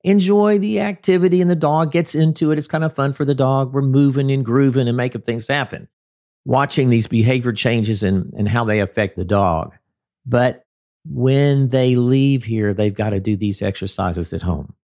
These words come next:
That's what's going to provoke the change in the dog. And let me tell you, and I say this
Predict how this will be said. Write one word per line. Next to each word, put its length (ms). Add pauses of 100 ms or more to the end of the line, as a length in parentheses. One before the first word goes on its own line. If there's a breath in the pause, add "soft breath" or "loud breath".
(260)
That's 320
what's 180
going 320
to 120
provoke 720
the 80
change 480
in 80
the 80
dog. 300 (380)
And 120
let 100
me 100
tell 240
you, 200
and 200
I 160
say 300
this 400